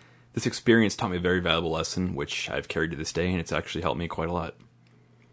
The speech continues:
In fifth grade, the coolest band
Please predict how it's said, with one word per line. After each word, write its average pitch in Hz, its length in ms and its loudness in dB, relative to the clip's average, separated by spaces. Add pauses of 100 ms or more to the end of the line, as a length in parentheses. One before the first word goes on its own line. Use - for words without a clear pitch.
(400)
In 92 180 2
fifth - 300 0
grade, 110 480 8 (960)
the 90 240 0
coolest 120 640 2
band 90 560 0